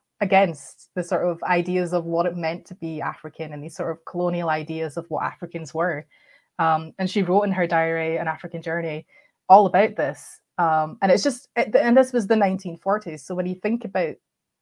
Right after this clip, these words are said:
the fact that was being written back then and people aren't talking about it, um, you know, people are talking about, um, you know,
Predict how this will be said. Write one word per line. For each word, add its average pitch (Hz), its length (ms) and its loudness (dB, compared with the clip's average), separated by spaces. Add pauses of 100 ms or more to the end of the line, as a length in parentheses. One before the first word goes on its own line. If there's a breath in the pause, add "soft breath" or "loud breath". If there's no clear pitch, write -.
(120)
the 196 80 -4
fact 196 220 4
that 208 140 6
was 185 120 -2
being 185 160 -2
written 190 180 0
back 180 260 2
then 208 280 6
and 165 420 -8
people 202 220 -4
aren't 170 180 -4
talking 233 260 0
about 156 200 0
it, 120 180 -4 (220)
um, 170 500 -6 (100)
you 185 120 -8
know, 190 40 -6
people 196 220 -4
are 185 60 -2
talking 180 300 -2
about, 170 280 0 (560 soft breath)
um, 165 640 0 (200)
you 240 100 4
know, 165 280 6